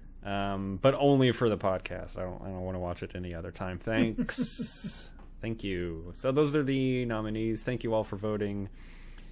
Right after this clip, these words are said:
Speaker 1: Uh, thank you, future audience, for <laughs> voting for whatever.
Speaker 2: <laughs>
Speaker 1: Uh, can't wait to talk about,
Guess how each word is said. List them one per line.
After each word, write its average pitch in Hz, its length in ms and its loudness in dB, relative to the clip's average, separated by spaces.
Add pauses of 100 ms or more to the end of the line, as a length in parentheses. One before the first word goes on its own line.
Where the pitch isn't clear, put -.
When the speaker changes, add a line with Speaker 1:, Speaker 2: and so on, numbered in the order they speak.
(280)
Speaker 1:
Uh, 90 420 -4
thank 110 260 -4
you, 101 100 -2
future 101 460 0
audience, 92 640 -2 (340)
for 92 360 -4
<laughs> - 60 -12
voting 113 400 -2
for 110 220 -2
whatever. 110 540 -2
Speaker 2:
<laughs> 277 60 -4 (920)
Speaker 1:
Uh, 98 600 0
can't 110 200 -2
wait 104 140 0
to - 80 -10
talk 98 220 0
about, 95 400 0